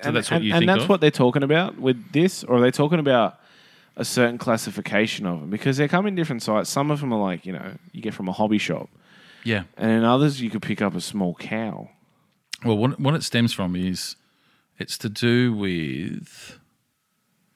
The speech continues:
Speaker 1: um,
Speaker 2: Food delivery, wasn't it?
Speaker 1: Yeah, I'm just trying to work out who the company was. So I'll just go with the story, and that way it'll, it'll be self-explanatory rather than me trying to
Speaker 2: Yeah.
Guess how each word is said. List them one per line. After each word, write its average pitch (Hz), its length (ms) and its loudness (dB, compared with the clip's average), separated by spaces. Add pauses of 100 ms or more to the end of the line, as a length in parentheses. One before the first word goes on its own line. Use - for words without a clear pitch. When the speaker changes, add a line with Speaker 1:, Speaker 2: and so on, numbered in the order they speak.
(1040)
Speaker 1:
um, 85 920 -4 (3750)
Speaker 2:
Food 151 340 4
delivery, 98 400 4
wasn't 113 320 2
it? - 180 -10
Speaker 1:
Yeah, 120 120 -4
I'm 110 60 -4
just 151 140 -6
trying 110 220 -4
to 92 60 -12
work 95 140 -6
out 87 100 -10
who 92 80 -10
the 82 100 -12
company 127 340 -8
was. 82 260 -12
So 98 280 -6 (160)
I'll 123 60 -2
just 156 200 -2
go 117 140 2
with 101 120 -2
the 92 60 -8
story, 107 340 -2
and 98 120 0
that 98 100 -2
way 101 200 0
it'll, 95 140 -4
it'll 107 200 -8
be 101 100 -6
self-explanatory 101 640 -6
rather 98 220 -2
than 95 80 -6
me 98 100 -2
trying 98 260 -4
to 87 100 -8 (420)
Speaker 2:
Yeah. 85 220 -4